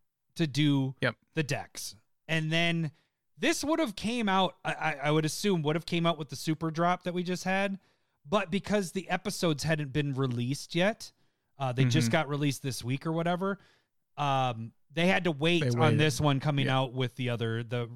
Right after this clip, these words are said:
Speaker 1: the super drop that we just did two weeks ago or whatever.
Speaker 2: <clears throat>
Speaker 1: So
Speaker 2: Yeah.
Speaker 1: uh, that, that's where I think we're at with this.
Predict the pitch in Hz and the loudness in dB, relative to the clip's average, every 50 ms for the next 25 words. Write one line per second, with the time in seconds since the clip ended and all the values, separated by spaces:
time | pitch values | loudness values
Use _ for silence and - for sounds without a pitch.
0 | 117 - - 120 - - 117 120 107 120 117 110 101 117 117 110 107 104 - - | -16 -10 -8 -6 -6 -4 -6 -4 -2 -2 -2 -2 -2 -4 -6 -4 -6 -8 -6 -8
1 | 113 98 - - 123 113 120 131 - - - 117 107 101 98 95 92 95 101 - | -8 -8 -6 -6 -2 -2 -2 -2 -2 -2 -4 -4 -2 -4 -4 -6 -6 -6 -4 -4
2 | 151 143 - 95 101 - 160 147 135 117 - - - 117 - - _ _ _ _ | -4 -4 -4 -6 -4 0 2 2 2 0 -4 -6 -4 -4 -4 -6 _ _ _ _
3 | _ _ _ - 151 143 139 131 131 147 165 180 180 - 165 165 170 165 - 175 | _ _ _ -2 0 0 0 0 0 0 0 0 0 0 0 0 0 0 -2 0
4 | 175 170 165 165 160 156 160 156 151 - 151 143 147 147 147 131 113 135 160 190 | 0 2 4 2 2 2 0 -4 -2 -2 -2 0 0 -2 -2 -4 -2 0 0 0
5 | - | -2